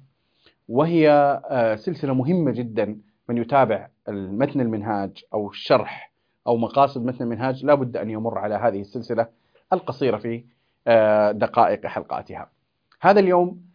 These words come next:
مع باب صدق النية، وأن العمل المقبول هو ما ابتغي به وجه الله سبحانه وتعالى ووافق السنة. هذا الباب وهذه القضية، قضية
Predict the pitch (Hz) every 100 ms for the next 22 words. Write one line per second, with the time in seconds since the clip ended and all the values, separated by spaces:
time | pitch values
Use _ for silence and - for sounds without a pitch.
0 | _ - 143 135 160 165 165 - - 160
1 | - - - - 135 131 151 123 95 -
2 | - 135 147 123 117 156 135 117 107 120
3 | 123 123 117 110 127 110 107 - 113 107
4 | 98 104 110 107 104 - 113 107 - 101
5 | 95 101 101 101 92 - - 110 98 85
6 | - 123 208 147 135 113 - - - 85
7 | - _ _ _ _ - _ _ _ _
8 | _ _ - 233 311 185 175 120 - _
9 | _ - 135 214 226 196 - 135 117 92
10 | 95 - 131 196